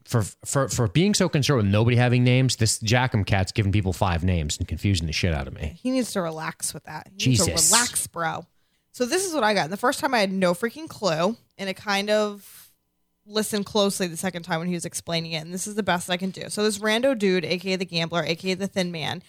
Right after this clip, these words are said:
Speaker 2: makes bets with sailors about whether or not they're gonna reach their destination.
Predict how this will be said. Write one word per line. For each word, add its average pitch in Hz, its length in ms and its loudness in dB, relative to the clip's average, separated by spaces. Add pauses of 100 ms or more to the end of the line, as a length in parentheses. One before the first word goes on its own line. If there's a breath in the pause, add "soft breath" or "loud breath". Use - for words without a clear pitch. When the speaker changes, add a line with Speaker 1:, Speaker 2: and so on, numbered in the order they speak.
(200 soft breath)
Speaker 2:
makes 196 240 -2
bets 214 340 -2
with 226 160 -4
sailors 160 840 0 (260 soft breath)
about 180 200 2
whether 185 200 2
or 196 60 2
not 185 160 2
they're 185 80 -4
gonna 175 160 -4
reach 175 300 -10
their 180 120 -6
destination. 170 920 -4